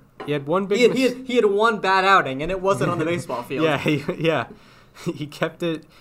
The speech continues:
Speaker 1: he kept it off the field, but yeah, he had a pretty bad outing, you know, and really, like, we really mean the term outing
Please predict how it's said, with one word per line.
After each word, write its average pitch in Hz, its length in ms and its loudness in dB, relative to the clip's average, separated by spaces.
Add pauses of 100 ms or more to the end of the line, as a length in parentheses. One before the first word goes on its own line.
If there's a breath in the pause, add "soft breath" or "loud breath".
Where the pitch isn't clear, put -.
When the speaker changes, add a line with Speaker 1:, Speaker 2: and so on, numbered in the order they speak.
Speaker 1:
he - 140 -12
kept 190 280 -4
it 175 60 -6
off 175 200 0
the 147 80 -10
field, 127 340 -4
but 113 160 -8
yeah, 117 160 -6
he 117 120 -8
had 127 100 -4
a 117 80 -6
pretty 175 400 -10
bad 151 280 -4
outing, 113 440 -6 (920)
you 131 140 -8
know, 117 360 -6 (300)
and 113 220 -14
really, 156 540 -4
like, 123 320 -8 (360)
we 139 160 -8
really 165 480 -4 (240)
mean 139 240 -6
the 127 80 -10
term 117 320 -12
outing 110 520 -8